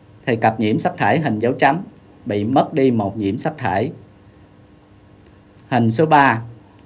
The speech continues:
thì các em chú ý cái cặp hình chữ V bên trái, nó bị mất đi một nhiễm sắc thể. Và số bốn,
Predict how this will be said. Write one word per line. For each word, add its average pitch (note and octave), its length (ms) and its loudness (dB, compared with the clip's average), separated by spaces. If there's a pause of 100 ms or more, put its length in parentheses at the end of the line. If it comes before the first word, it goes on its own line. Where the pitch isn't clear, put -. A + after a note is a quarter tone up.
(280)
thì G#2 80 -6
các D#3 160 -4
em C3 220 2
chú D3+ 120 4
ý E3+ 380 2
cái D#3+ 260 -2 (140)
cặp G#2 220 -2
hình A2 240 -2
chữ A2 300 -4
V D3+ 60 0 (260)
bên B2+ 160 -2
trái, C3+ 340 2 (1300)
nó D3 80 -4
bị A#2 180 0
mất C3 280 2
đi C3 160 2
một G#2 280 -2 (320)
nhiễm G2 180 -6
sắc C#3+ 200 -8
thể. G#2 280 -4 (1080)
Và G2+ 140 -2
số C#3 160 -2
bốn, C#3+ 360 4